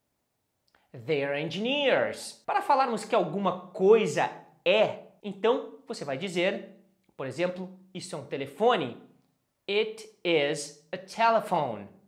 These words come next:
Repita. It's a telephone. It's a telephone.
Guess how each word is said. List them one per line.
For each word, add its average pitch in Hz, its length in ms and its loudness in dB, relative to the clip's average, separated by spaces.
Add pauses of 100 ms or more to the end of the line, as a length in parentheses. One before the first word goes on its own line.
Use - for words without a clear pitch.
(600)
Repita. 226 520 -4 (400)
It's 170 300 -6
a 208 60 -4
telephone. 185 880 -4 (580)
It's 165 200 -6
a 185 40 -6
telephone. 185 840 0